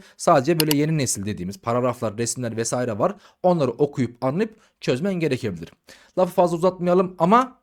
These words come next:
kanala abone olmadan kaçak izleyenler var. Onu yapmayalım. Önce bir kanala abone olalım. Şu videoyu beğenelim. Ondan sonra hep beraber sorulara başlayalım. Tamam. X'i bulamayan hocasını bulsun diyoruz ve yazılı sorularına hep beraber başlıyoruz. Hadi yazılı çalışmalarına başlayalım artık.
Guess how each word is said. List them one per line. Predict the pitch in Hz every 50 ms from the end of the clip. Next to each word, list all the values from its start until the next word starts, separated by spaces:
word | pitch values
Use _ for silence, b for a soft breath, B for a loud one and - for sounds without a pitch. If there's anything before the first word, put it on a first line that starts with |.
| - -
kanala | - 160 170 185 185 175
abone | 170 160 170 180 180 185
olmadan | 180 175 170 160 185 180 165 -
kaçak | - 175 160 180 165 -
izleyenler | 170 160 156 175 170 175 170 156
var. | 147 180 202 208 - - _ _
Onu | - 165 170 175
yapmayalım. | 175 180 170 175 - 143 147 185 202 190 196
Önce | 185 185 175 175
bir | 151
kanala | - 160 151 143 139 123 107
abone | 110 120 143 160 185
olalım. | 180 170 165 175 190 180 185 - -
Şu | _ 175
videoyu | 190 175 160 151 123 113 107 101 101 -
beğenelim. | 123 131 156 175 175 165 175 190 190 - - _ -
Ondan | 175 175
sonra | 170 - 151 160
hep | 175 175 -
beraber | 120 110 120 156 175
sorulara | 175 - 147 147 160 160 151 143
başlayalım. | 139 131 123 - 110 90 87 -
Tamam. | - 175 190 143 104 _ B B B B B B -
X'i | 208 196 - - 190 175
bulamayan | 175 180 175 175 185 165
hocasını | 160 160 170 165 170 160 147
bulsun | 147 143 135 147 143
diyoruz | 143 143 143 135 113 113
ve | 123 127 131 127 -
yazılı | 113 110 113 113 110 120 120
sorularına | 117 - 110 101 98 101 98 110 113 101 117
hep | 127 123 _
beraber | - 92 87 87 107 98 98
başlıyoruz. | 95 90 92 - - - - - - - _ _ _ _ _ _ _ B B B B B B B B B B B -
Hadi | - - 233 214 190 185
yazılı | 175 170 165 190 180
çalışmalarına | 170 160 139 - - 113 113 127 160 175 151 127
başlayalım | 135 139 139 - - 127 110 113 107 98
artık. | 92 95 - - - -